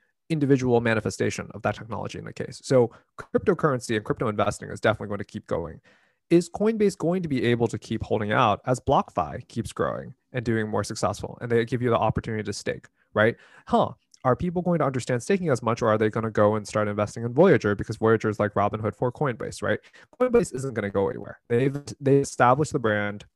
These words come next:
They're going to kill it. That is not a question. Um, but to say what it, what, what to me is more fascinating is to say, "Wow, what happens when this is, this is the first domino of crypto going mainstream?"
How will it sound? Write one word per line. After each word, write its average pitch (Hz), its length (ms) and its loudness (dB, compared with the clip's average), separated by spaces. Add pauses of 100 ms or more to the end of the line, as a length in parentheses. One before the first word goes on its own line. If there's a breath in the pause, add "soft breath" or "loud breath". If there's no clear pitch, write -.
(200)
They're 110 100 -2
going 110 180 -2
to - 60 -12
kill 104 200 0
it. 95 100 -2 (640)
That 113 180 4
is 110 80 -2
not 104 160 -6
a - 20 -18 (160)
question. - 380 -10 (360 soft breath)
Um, 95 380 0 (1500)
but 127 260 4 (120)
to 127 100 0
say 160 640 2 (120)
what 117 420 2
it, 135 160 -2 (380)
what, 127 340 2
what 123 260 0
to 131 80 -4
me 151 200 -4
is 143 140 -4
more 117 140 -2
fascinating 107 600 -10
is 98 120 -10
to - 60 -12
say, 101 180 -2
"Wow, 107 280 2
what - 160 -2
happens 127 400 -4
when 104 340 -2 (540 soft breath)
this 135 220 4
is, 151 180 -6
this 139 220 -2
is 156 60 -8
the 131 80 -4
first 139 360 -2
domino 110 400 0
of 101 160 -4
crypto 110 300 -4
going 104 280 -8
mainstream?" 98 520 -14